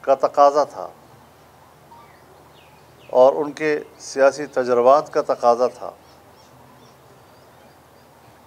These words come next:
कि अपने colleagues को बावकार अंदाज के साथ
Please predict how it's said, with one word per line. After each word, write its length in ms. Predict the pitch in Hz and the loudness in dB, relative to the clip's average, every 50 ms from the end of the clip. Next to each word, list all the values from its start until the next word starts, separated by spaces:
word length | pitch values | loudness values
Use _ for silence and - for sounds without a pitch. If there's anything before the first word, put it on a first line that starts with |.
| _ - - | _ -8 -2
कि 60 | 139 | 2
अपने 420 | 147 143 - - 147 147 143 135 131 127 123 - - - - _ _ _ _ _ _ _ _ _ _ _ _ _ _ _ _ _ _ _ _ _ _ _ _ _ _ _ _ _ - - | 2 2 2 0 -8 -6 -6 -6 -6 -8 -14 -20 -20 -20 -20 _ _ _ _ _ _ _ _ _ _ _ _ _ _ _ _ _ _ _ _ _ _ _ _ _ _ _ _ _ -10 -6
colleagues 400 | 131 131 143 156 156 156 - - | -4 -2 -2 -2 -2 -4 -10 -12
को 220 | - 160 165 165 - - _ _ _ _ _ _ _ _ _ _ _ _ _ _ 539 - - _ _ _ _ _ _ _ _ _ _ _ - | -10 -10 -10 -10 -12 -20 _ _ _ _ _ _ _ _ _ _ _ _ _ _ -20 -20 -20 _ _ _ _ _ _ _ _ _ _ _ -10
बावकार 640 | 120 117 143 160 180 185 175 175 - 165 160 156 151 | -2 2 2 4 4 4 0 0 0 0 2 2 2
अंदाज 400 | 143 131 131 131 131 131 127 - | 2 0 2 2 2 2 2 0
के 120 | - 117 | -8 -16
साथ 280 | - - 120 110 110 | -10 -6 -4 -4 -4